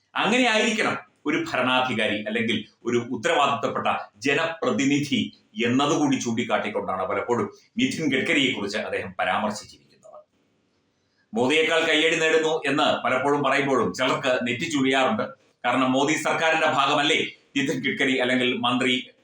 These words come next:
കേന്ദ്രമന്ത്രിസഭ എന്നൊക്കെ പറയുമെങ്കിലും ഒരു വിഭാഗം അല്ലെങ്കിൽ ഒരു ഡിപ്പാർട്ട്മെന്റ്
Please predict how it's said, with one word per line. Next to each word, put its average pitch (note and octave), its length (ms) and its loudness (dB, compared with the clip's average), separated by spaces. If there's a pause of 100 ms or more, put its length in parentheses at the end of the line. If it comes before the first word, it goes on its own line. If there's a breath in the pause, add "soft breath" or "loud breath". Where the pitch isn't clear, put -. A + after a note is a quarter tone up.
കേന്ദ്രമന്ത്രിസഭ B2+ 640 0
എന്നൊക്കെ A#2+ 380 -2
പറയുമെങ്കിലും G#2+ 720 -2 (540)
ഒരു A3 440 2 (240)
വിഭാഗം C3+ 600 2
അല്ലെങ്കിൽ C3+ 360 -2
ഒരു D3+ 240 -2
ഡിപ്പാർട്ട്മെന്റ് F#3+ 680 0